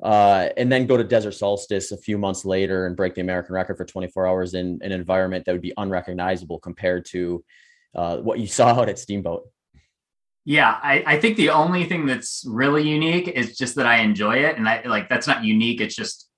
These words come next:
Speaker 2: a lot of people gravitate towards one or the other. Uh, and I enjoy all of it. Otherwise, I think it would be hard to sustain both kinds of training. Like, I do think if you enjoy both, or to the extent you enjoy both, like, there are strong advantages to doing both of them.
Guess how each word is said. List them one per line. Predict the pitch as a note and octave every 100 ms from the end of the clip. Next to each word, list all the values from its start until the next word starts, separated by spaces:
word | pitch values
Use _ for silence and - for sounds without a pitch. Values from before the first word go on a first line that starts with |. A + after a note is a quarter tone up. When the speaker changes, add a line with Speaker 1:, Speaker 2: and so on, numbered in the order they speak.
| _
Speaker 2:
a | B2
lot | A2 D3 D3+
of | -
people | C3 A#2
gravitate | A#2+ A2 G#2+ A2 F#2
towards | G#2+ F#2+
one | F#2+ G2 G2
or | F#2
the | F#2
other. | F#2+ A2 A2+ - _ _ _
Uh, | G2+ F#2+ F#2 -
and | G#2+ G#2
I | A#2+
enjoy | B2+ B2 A#2 G#2+
all | G#2+ A#2+
of |
it. | B2+ B2+
Otherwise, | C#3 D3 C3+
I | B2+
think | A#2
it | B2
would | A#2
be | G#2
hard | - B2 A#2 A2
to | G#2
sustain | - - G#2 G#2+
both | G#2 G#2+ -
kinds | A2 G#2+
of | A2
training. | - B2 B2 C3+ - _ -
Like, | G#2+
I | A2+
do | D3+
think | D#3+ F3+ - - _
if | C#3+ C#3+
you | D3 C#3+
enjoy | C#3+ C#3+ C#3+
both, | C#3 C#3 D3 D3+ - _ _ -
or | B2+
to | A#2 A2+
the | A2+
extent | G#2 A#2 G#2+
you | A2+ A2+
enjoy | A2 A2+ A2+
both, | A#2 A#2 A#2+ - _ _ G2
like, | G2 F#2 - _ _ -
there | A#2+ B2+
are | C3+ C#3+ C3+ G#2+
strong | - - C3+ C3+ B2+
advantages | A2 A2+ A2 G2 F#2+ -
to | G2
doing | G#2 G2 F#2 G2+
both | F2+ -
of |
them. | C#2